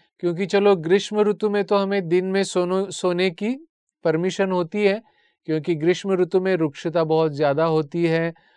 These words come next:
और बाहर दिन बहुत जो है वो बड़े होते हैं, रातें छोटी होती हैं। लेकिन वर्षा ऋतु में ये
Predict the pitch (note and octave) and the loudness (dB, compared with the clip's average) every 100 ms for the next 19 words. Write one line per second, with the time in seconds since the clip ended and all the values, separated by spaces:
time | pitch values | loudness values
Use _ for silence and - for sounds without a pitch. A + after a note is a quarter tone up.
0 | _ - D3 D#3 D#3+ D#3 E3 E3 C#3+ C#3 | _ 0 6 6 6 6 6 6 2 0
1 | C#3+ D#3+ E3 E3+ _ _ C3 D3+ E3+ E3+ | 2 4 2 0 _ _ -4 -2 0 -4
2 | D#3 D3+ E3 D#3 E3 _ D3 E3 D#3 D#3+ | -4 0 0 -2 -8 _ -6 -4 -2 0
3 | D#3+ D3 D3 E3 E3 C3+ E3 E3 D3 C3+ | 0 0 0 0 0 -2 -2 2 2 2
4 | D#3+ D3+ - D3+ F#3 F3+ D#3 F3 E3 E3 | -2 -4 -4 -4 -2 -2 -2 -4 -4 -4
5 | E3 _ _ _ _ F3 F#3+ A#3 A#3 E3+ | -6 _ _ _ _ 0 2 0 0 2
6 | D#3+ D3+ G#3+ A3 G#3+ F#3 G#3+ G3+ A#3+ C4 | 2 4 4 4 2 -2 -2 0 -2 -6
7 | _ _ - D#3+ F#3 G3+ G#3 | _ _ -10 4 8 8 6